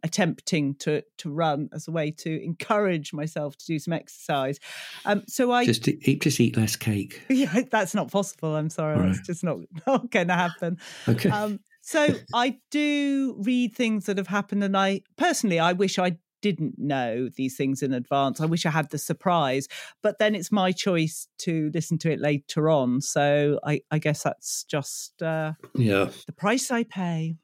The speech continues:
Speaker 1: But anyway, Melly, thank you very much for that. And now we come to Jen, who has some serious points about Rex versus Trevor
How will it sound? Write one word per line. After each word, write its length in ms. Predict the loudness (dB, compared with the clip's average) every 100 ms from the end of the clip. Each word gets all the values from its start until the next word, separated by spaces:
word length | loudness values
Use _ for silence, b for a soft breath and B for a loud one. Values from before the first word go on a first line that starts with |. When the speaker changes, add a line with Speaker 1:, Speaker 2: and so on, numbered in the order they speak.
| -2
Speaker 1:
But 100 | 0
anyway, 360 | 2 4 4
Melly, 240 | 4 2 2
thank 260 | 0 0
you 60 | 0
very 220 | 2 2
much 240 | 2 0 -4
for 80 | -2
that. 320 | 0 0 -2 B B -2
And 140 | 2
now 140 | 4 2
we 100 | 2
come 200 | 2 2
to 140 | 0
Jen, 280 | 2 2 4
who 140 | 2
has 180 | 0 0
some 120 | 0
serious 460 | 0 0 0 2 0
points 440 | -2 -4 -4 -10
about 260 | -6 -4 -2
Rex 320 | -2 -2 -2 -2
versus 360 | -2 -2 -8
Trevor 460 | -4 -2 0 -2